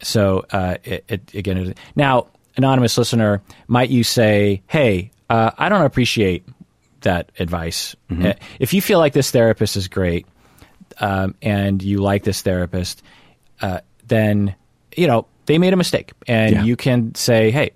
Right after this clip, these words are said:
Speaker 1: I need an apology. I don't appreciate that. You deserve to be heard." And maybe you can actually move forward. There's nothing from your description that eliminates that possibility.
Speaker 2: No.
Speaker 1: Uh, so, you know, voice your concern. And, and,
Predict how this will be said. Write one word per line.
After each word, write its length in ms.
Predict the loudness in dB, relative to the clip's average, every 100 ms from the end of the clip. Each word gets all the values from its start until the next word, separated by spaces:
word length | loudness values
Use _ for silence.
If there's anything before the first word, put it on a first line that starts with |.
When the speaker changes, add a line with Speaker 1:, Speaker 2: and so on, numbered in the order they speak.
| _
Speaker 1:
I 140 | 0 2
need 120 | 2
an 80 | 2
apology. 680 | 0 2 2 2 0 -2 -2
I 80 | -2
don't 140 | -2
appreciate 500 | -2 -2 0 -2 0
that. 240 | -2 -4 -8 -20 -20 -20 _
You 80 | -2
deserve 320 | 0 0 0
to 40 | 0
be 100 | -2
heard." 320 | 0 0 0
And 200 | -2 0
maybe 380 | -2 0 -2 -4 -8
you 140 | -6 -2
can 200 | -2 -2
actually 300 | -2 -2 0
move 160 | 0
forward. 180 | 0 -2
There's 140 | 0
nothing 440 | -2 0 0 0 -4 _ _ _ _ -20 -14 -2
from 220 | 2 2
your 100 | 2
description 480 | 0 -2 -2 -2 -2
that 220 | -2 -6 _ -6
eliminates 540 | -2 0 0 0 -2
that 160 | -4 -4
possibility. 580 | -4 -4 -2 0 0
Speaker 2:
No. 160 | 0 -4 -10 -20 _ _
Speaker 1:
Uh, 380 | -4 -2 -2 -4 -8 -12
so, 560 | -2 2 2 2 -2 -10 -4
you 100 | -2
know, 80 | 0
voice 360 | 2 0 0
your 80 | -2
concern. 500 | -4 -4 -4 -6 -6
And, 160 | -10 -10 -6
and, 280 | -6 -6